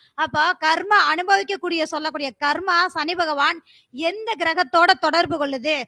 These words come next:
அவங்க என்ன அனுபவிக்க போறாங்க அப்படிங்கறத கட்டாயம் சொல்லலாம். ரெண்டாவது, பிறப்பு ஜாதகத்துல ரீசென்ட்டா ரெண்டு நாளைக்கு முன்னாடி ஜாதகம் பாக்குறேன், பராசர முறைகள்ல தொழில் ரீதியா எடுக்கும் போது நல்லா இருக்கு, ஆனா தொழில்ல வந்து கொஞ்சம்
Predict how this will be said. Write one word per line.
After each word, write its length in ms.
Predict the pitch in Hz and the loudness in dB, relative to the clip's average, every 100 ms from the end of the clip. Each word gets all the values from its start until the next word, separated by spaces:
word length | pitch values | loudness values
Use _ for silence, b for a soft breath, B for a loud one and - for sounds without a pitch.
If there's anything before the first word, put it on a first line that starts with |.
| b b | b b
அவங்க 180 | 311 330 311 | -4 -2 -4
என்ன 120 | 349 427 302 | -2 0 0
அனுபவிக்க 500 | 339 415 440 427 415 277 | -2 -4 -4 -4 -4 -4
போறாங்க 340 | 311 320 302 311 330 | -2 -2 -4 -4 -4
அப்படிங்கறத 440 | 277 311 311 339 330 | -6 -10 -8 -8 -8
கட்டாயம் 400 | 285 294 339 359 | -8 -6 -8 -8
சொல்லலாம். 340 | 302 311 277 - _ _ _ - | -6 -4 -4 -6 _ _ _ -10
ரெண்டாவது, 500 | 339 415 403 302 269 _ _ _ _ _ _ - | -2 0 0 -2 -14 _ _ _ _ _ _ -4
பிறப்பு 320 | 415 480 480 349 | -4 -4 -4 0
ஜாதகத்துல 560 | 349 349 320 311 311 302 | 0 0 -4 -8 -8 -6
ரீசென்ட்டா 420 | 381 381 381 359 320 | -4 -2 -2 -2 -4
ரெண்டு 160 | 339 339 | -4 -2
நாளைக்கு 260 | 349 403 349 | -2 -2 -6
முன்னாடி 400 | 330 349 370 339 349 | -4 0 0 0 -2
ஜாதகம் 380 | 320 320 349 330 | 0 0 0 0
பாக்குறேன், 420 | 302 277 294 370 392 b b - | -2 -2 -2 -4 -6 b b -4
பராசர 440 | 311 349 453 440 415 | 0 2 2 0 -4
முறைகள்ல 360 | 349 339 320 349 302 | -2 -2 -2 -4 -4
தொழில் 280 | 311 392 403 | -4 -4 -6
ரீதியா 220 | 349 339 339 | -6 -4 -4
எடுக்கும் 280 | 320 339 320 | -4 -8 -8
போது 140 | 311 359 | -6 -6
நல்லா 200 | 294 302 302 | -6 -2 -4
இருக்கு, 180 | 277 262 | -4 -10
ஆனா 120 | 269 320 320 | -8 -6 -6
தொழில்ல 300 | 330 415 381 | -6 -6 -6
வந்து 160 | 311 330 | -8 -8
கொஞ்சம் 320 | 311 285 294 | -10 -6 -6